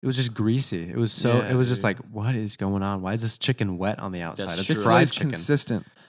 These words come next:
Speaker 2: And somehow, I don't know how they do it.
Speaker 1: <laughs>
Speaker 2: Chick-fil-A gets their workers to care about their job more than any other fast
Speaker 1: It's
Speaker 2: food
Speaker 1: awesome.
Speaker 2: chain in the world. I don't know, like,
Speaker 3: Customer
Speaker 2: a
Speaker 3: service.
Speaker 2: lot of cu-, like, fast food, like, workers,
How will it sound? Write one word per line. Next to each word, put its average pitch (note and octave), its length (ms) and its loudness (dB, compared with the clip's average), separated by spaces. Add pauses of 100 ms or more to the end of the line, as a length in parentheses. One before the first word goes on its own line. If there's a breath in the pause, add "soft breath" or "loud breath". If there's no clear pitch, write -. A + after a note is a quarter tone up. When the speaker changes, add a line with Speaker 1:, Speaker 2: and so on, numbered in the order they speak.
(220 soft breath)
Speaker 2:
And A3 300 4
somehow, F#3 680 6
I C#3 100 8
don't F#3 80 6
know F3 100 6
how C3+ 320 2
they C#3+ 120 6
do A#2 180 2
it. D3+ 120 -2 (340)
Speaker 1:
<laughs> A#2+ 80 -10 (420 loud breath)
Speaker 2:
Chick-fil-A G3 440 2
gets E3 220 0
their E3 100 4
workers C#3 360 2
to B2+ 100 -6
care B2+ 240 -2
about C3 220 0
their C3 100 -2
job A2+ 300 0
more A#2 200 2
than A2+ 240 -2
any B2+ 260 -2
other B2 200 0
fast A2+ 340 -4
Speaker 1:
It's - 80 -6
Speaker 2:
food A2+ 100 -2
Speaker 1:
awesome. G#2 420 0
Speaker 2:
chain - 60 -2
in D3 60 0
the C3+ 80 2
world. A2 380 0 (340 loud breath)
I E3+ 80 4
don't G3+ 100 4
know, G#3+ 120 4
like, D3+ 500 -6
Speaker 3:
Customer B2 340 -10
Speaker 2:
a A2 40 -8
Speaker 3:
service. B2+ 280 -6
Speaker 2:
lot F3 220 6
of G#3+ 300 2
cu-, - 140 -2
like, C3+ 260 2
fast - 420 -2
food, C#3 380 -2
like, A#2 260 -4
workers, C3+ 480 -4